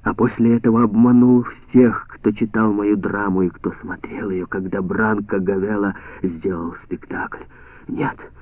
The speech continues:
я никого не обманул. Дида мог прийти сюда только с Гитлером и с Муссолини,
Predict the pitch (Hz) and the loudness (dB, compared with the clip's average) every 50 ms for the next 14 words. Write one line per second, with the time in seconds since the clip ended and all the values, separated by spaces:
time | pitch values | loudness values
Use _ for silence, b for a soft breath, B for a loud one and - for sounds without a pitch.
0 | B B B B B B B B B B B - 78 76 - - - - 85 80 | B B B B B B B B B B B -6 -6 -6 -6 -8 -8 -8 -8 -8
1 | 80 76 - - - - 85 87 87 87 - - - - - - - B B B | -8 -10 -10 -12 -12 -10 -10 -10 -8 -8 -10 -12 -14 -16 -18 -20 -20 B B B
2 | B B B B B B B - - 104 110 107 110 107 110 110 - - - 107 | B B B B B B B -2 0 0 2 2 2 0 0 -2 -2 -2 -2 -2
3 | 107 104 - 110 - - 107 107 104 - 131 120 107 101 - 120 104 95 87 - | -2 0 0 -2 0 0 0 -2 0 0 -2 -2 -2 -4 -6 -6 -8 -6 -4 -4
4 | 117 113 104 - - 104 98 95 101 - - 123 113 - - 95 92 - - - | -2 -2 -2 -2 -2 -2 -2 0 -2 0 0 0 -2 -2 -4 -8 -8 -8 -6 -4
5 | - 95 95 98 98 95 95 90 - | 0 0 2 2 2 0 0 -2 -6